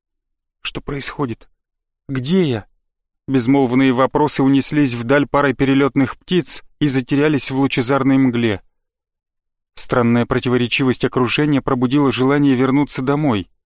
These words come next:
Свет и тьма плавно слились в цветное изображение. Всюду высились роскошные деревья.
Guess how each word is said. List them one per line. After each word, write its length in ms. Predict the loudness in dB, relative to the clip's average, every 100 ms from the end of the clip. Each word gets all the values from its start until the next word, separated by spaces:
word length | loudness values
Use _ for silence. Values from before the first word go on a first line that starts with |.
| _ _ _ _ _ _
Свет 480 | -4 -2 2 2 2
и 60 | -2
тьма 380 | 0 2 0 -4 _ _ _
плавно 360 | 0 0 2 0
слились 540 | 0 0 2 2 0
в 100 | -4
цветное 640 | -4 -2 -2 0 2 2 2
изображение. 880 | 0 0 -2 0 0 0 -2 -6 -10 _ _ _ _ _ _ _ _ _ _ -6
Всюду 400 | -2 0 0 2
высились 480 | 2 2 0 0
роскошные 600 | 0 0 0 0 0 0 2
деревья. 580 | 0 0 0 -2 -8